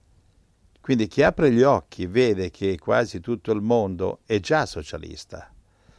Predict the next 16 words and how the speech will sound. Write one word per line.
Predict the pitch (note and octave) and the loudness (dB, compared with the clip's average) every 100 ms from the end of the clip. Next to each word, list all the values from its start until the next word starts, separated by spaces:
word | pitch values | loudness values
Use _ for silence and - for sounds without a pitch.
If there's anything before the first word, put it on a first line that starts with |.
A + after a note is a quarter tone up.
| _ | _
che | - | -14
sarà, | - G2+ G#2 A2 | -2 2 4 2
eh, | - G2 F#2+ F#2 F#2 F#2+ | -2 -8 -6 -6 -8 -8
la | F#2+ F2+ | -8 -8
politica | G2 G2+ G2 G#2+ G2 A2 A2 G#2+ | -6 -6 -6 -8 -4 0 0 0
dell'anticristo | F#2+ F2+ F2+ E2+ F#2+ F#2+ F2+ F2+ | -2 -6 -8 -10 -10 -10 -10 -12
quando | - F2+ F#2+ | -10 -10 -10
sorge, | - F2+ E2+ - A2 - _ _ _ | -10 -12 -10 -4 -4 -4 _ _ _
con | - | -14
questa | E2+ A2 - G2+ | -4 -4 -4 -6
politica | - G2+ G2 F2 D#2+ | -4 -6 -6 -8 -8
socialista, | - G#2 G2+ G2 G#2 C#3+ D3+ - _ _ _ _ _ _ | -10 -10 -8 -8 -8 -8 -8 -12 _ _ _ _ _ _
eh, | G#2+ F2+ | -8 -8
conquisterà | - F#2 F#2 - F2 | -6 -8 -8 -6 -8
il | E2+ | -6
mondo. | F#2 F#2 F#2+ | -10 -16 -20